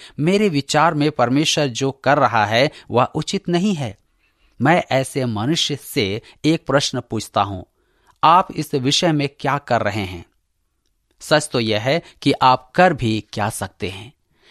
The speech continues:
यदि आप परमेश्वर से सहमत नहीं हैं तो उचित होगा कि आप उससे सहमत हो जाएं। परमेश्वर अपने हर एक काम में न्याय संगत है। लिखा है, "उन्होंने पवित्र लोगों और भविष्यद्वक्ताओं का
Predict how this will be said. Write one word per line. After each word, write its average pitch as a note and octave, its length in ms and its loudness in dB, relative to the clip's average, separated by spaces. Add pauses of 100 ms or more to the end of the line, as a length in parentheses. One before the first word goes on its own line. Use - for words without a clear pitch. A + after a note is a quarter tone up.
(120)
यदि F3+ 240 4
आप F3+ 280 2
परमेश्वर E3+ 600 0
से B2+ 320 -4
सहमत B2+ 540 -2
नहीं B2+ 280 0
हैं G#2+ 260 0 (220)
तो C#3+ 80 2
उचित G3 440 -2
होगा A#2+ 280 2
कि - 160 -4 (120)
आप C#3 320 4
उससे D3+ 300 0
सहमत B2 520 -4
हो G2 80 -6
जाएं। A#2+ 360 -2 (640)
परमेश्वर E3+ 560 4
अपने C3+ 420 -2
हर F3+ 420 0
एक C#3+ 180 -4 (100)
काम C#3 240 2
में G#2 320 -2 (240)
न्याय A#2 360 0
संगत G#2 520 -6
है। - 320 -14 (760)
लिखा D#3+ 280 2
है, F3 220 0 (220)
"उन्होंने G3+ 400 4
पवित्र F3 480 2
लोगों C#3+ 440 2
और C3 240 0
भविष्यद्वक्ताओं B2+ 960 0
का F#2 360 2